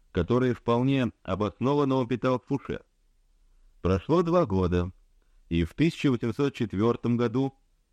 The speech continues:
Бонапарт восстановил министерство полиции и назначил министром полиции того же Жозефа Фуше,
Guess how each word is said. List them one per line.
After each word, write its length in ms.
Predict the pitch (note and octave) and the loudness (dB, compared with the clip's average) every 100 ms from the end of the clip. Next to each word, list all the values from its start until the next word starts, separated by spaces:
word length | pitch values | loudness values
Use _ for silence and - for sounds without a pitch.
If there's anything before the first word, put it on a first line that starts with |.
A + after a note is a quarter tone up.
| _ _ _ _ | _ _ _ _
Бонапарт 640 | E2 G2 A#2 B2 C#3 C3+ - | -4 0 0 0 0 -2 -4
восстановил 800 | E2+ B2 - C3+ C3 C3+ F3 C#3 | -2 -2 -2 0 0 2 2 2
министерство 640 | A#2 G#2 - A#2 F#2+ G2+ | 2 0 0 -2 0 -2
полиции 540 | F2+ G2+ D3+ D#3+ - D3+ | 0 0 0 -2 -2 -2
и 140 | G#2+ | 2
назначил 480 | A2 G2+ C3 B2+ A#2+ | 0 0 -2 0 0
министром 600 | A2 A2+ C3+ - D3+ D3+ | 2 2 2 0 -2 0
полиции 640 | D3+ D#3 E3+ - E3+ E3+ - _ _ _ - | 0 0 -2 -2 -4 -4 -8 _ _ _ -2
того 300 | F2 B2 E3 | 0 2 2
же 220 | E3+ - E2+ | 0 -2 -4
Жозефа 520 | E2+ G#2 A#2+ C#3 F#2+ | -2 0 0 0 -2
Фуше, 500 | F2 E2 - C#3+ | -4 -4 0 -2